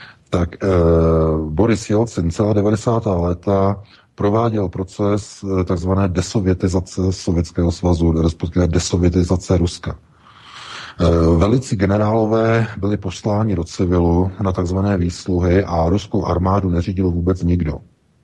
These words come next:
Respektive nováčci, kteří, e, neuměli vůbec nic. Z toho potom na přelomu tisíciletí devadesát devět až dva tisíce, e, působila, e, vznikla obrovská tragédie, respektive málem tragédie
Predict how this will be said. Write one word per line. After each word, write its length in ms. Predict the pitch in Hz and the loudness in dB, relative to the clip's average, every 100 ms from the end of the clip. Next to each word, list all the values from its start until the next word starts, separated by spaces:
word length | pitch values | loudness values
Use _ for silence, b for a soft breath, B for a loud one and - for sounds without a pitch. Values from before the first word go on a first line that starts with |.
| b b b | b b b
Respektive 600 | 90 87 - 92 101 92 | -2 0 -2 0 2 2
nováčci, 720 | 87 87 95 104 - - 101 98 | 4 2 2 0 -4 -8 -6 -4
kteří, 520 | 92 90 90 87 92 | -6 -4 0 0 2
e, 40 | 90 85 87 85 85 85 85 82 80 82 | 2 2 4 4 4 4 2 0 -4 -4
neuměli 460 | 85 95 95 92 90 | 0 2 4 4 2
vůbec 300 | 87 87 85 | 0 0 0
nic. 460 | 85 76 - - _ b b b - | -2 -4 -8 -20 _ b b b -20
Z 120 | - | -2
toho 220 | 147 147 | 0 2
potom 360 | 139 127 120 110 | 0 0 2 0
na 80 | |
přelomu 460 | 101 - 123 127 98 | -2 -2 -2 -2 -2
tisíciletí 640 | 90 - 139 - 98 95 80 | -4 -6 -8 -4 -6 -4 -4
devadesát 440 | 85 101 - 104 | 0 0 0 0
devět 320 | 87 92 113 | 2 2 2
až 60 | 95 | 0
dva 120 | 90 | -4
tisíce, 640 | 101 - 98 - 98 101 | -4 -4 -6 -2 0 0
e, 640 | 95 - - - 87 82 78 | -2 -12 -8 0 2 2 0
působila, 580 | - 95 117 110 107 - | -4 -2 0 0 0 -2
e, 540 | 95 95 92 90 90 | 0 2 2 2 0
vznikla 440 | 78 101 101 110 | 0 0 0 0
obrovská 500 | 101 92 104 - - | -2 0 -2 0 -2
tragédie, 760 | - 92 87 90 90 90 90 95 | 0 -2 -2 -2 0 0 2 2
respektive 500 | 90 - 90 95 92 | 0 -4 -4 0 2
málem 540 | 87 85 85 85 90 | 2 0 -2 -2 -2
tragédie 720 | 90 90 87 87 87 87 87 | -2 -2 0 2 2 4 2